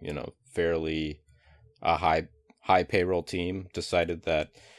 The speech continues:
they didn't want a twenty-eight-year-old, uh, left-handed hitting power outfielder for just, uh, eight million dollars. I don't know if this was, I, I, I don't, I don't think it was necessarily expected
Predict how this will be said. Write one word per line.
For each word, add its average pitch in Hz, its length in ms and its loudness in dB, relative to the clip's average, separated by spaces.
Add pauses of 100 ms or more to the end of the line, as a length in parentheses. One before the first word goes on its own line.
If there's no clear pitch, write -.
(260)
they 85 160 2
didn't 87 240 -4
want 90 340 -6
a 87 300 2
twenty-eight-year-old, 90 960 -2 (400)
uh, 90 260 0
left-handed 87 540 -2
hitting 92 420 -4
power 87 460 0 (100)
outfielder 92 540 0
for 85 420 -4 (500)
just, - 460 2
uh, 95 320 6
eight 90 160 0
million 95 260 -2
dollars. 92 640 0 (220)
I 90 80 2
don't 85 180 2
know 90 200 2
if - 180 -10
this - 220 -6
was, 85 320 -8 (420)
I, - 140 2 (100)
I, 135 160 8
I - 20 6
don't, 131 300 2 (160)
I 160 60 8
don't 165 180 4
think 127 160 0
it 117 40 4
was 98 180 0
necessarily 85 460 2
expected - 800 0